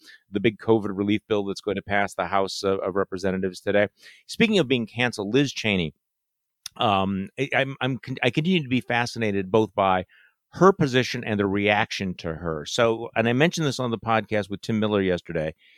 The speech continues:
She's speaking to the Reagan Institute, and sh-,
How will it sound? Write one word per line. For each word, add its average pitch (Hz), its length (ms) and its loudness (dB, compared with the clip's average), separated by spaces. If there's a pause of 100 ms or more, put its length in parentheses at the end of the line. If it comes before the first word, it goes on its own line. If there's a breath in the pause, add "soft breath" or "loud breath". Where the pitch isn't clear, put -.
(240 soft breath)
She's 240 400 -2
speaking 208 360 -2
to 165 100 4
the 131 140 4
Reagan 131 600 0
Institute, 90 760 -8
and 131 380 -4 (500)
sh-, - 200 -10